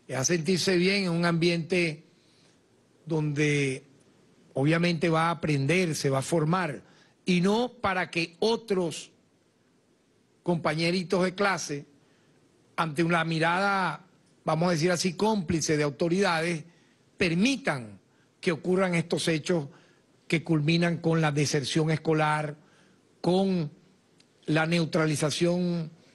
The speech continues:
en el aspecto psicológico de los niños y de los jóvenes, incluso, repito, también en algunos casos con intento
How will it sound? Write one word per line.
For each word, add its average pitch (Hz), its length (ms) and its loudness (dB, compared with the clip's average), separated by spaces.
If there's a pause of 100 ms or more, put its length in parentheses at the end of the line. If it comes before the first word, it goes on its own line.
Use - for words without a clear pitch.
(220)
en 151 160 -2
el 147 100 2
aspecto 147 440 -2
psicológico 160 920 0 (360)
de 160 160 0
los 147 140 4
niños 165 500 4
y 151 60 2
de 151 100 2
los 156 140 2
jóvenes, 170 440 2
incluso, 151 540 0
repito, 151 600 -2 (880)
también 151 420 2
en 151 80 0
algunos 143 400 2
casos 143 400 -2
con 143 220 0
intento 131 720 0